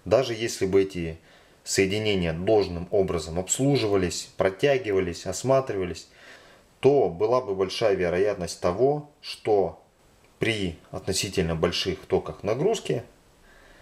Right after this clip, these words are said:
у нас нач-, начинал бы греться непосредственно сам кабель,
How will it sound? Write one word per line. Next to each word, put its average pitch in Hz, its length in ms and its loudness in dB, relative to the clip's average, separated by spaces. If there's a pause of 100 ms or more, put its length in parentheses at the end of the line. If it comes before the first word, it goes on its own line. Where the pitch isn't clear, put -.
(360)
у 131 80 -2
нас 165 300 2
нач-, - 360 -6
начинал 101 560 0
бы 78 220 -8 (880)
греться 90 600 0 (560)
непосредственно 90 760 0
сам 80 360 -2
кабель, 165 460 0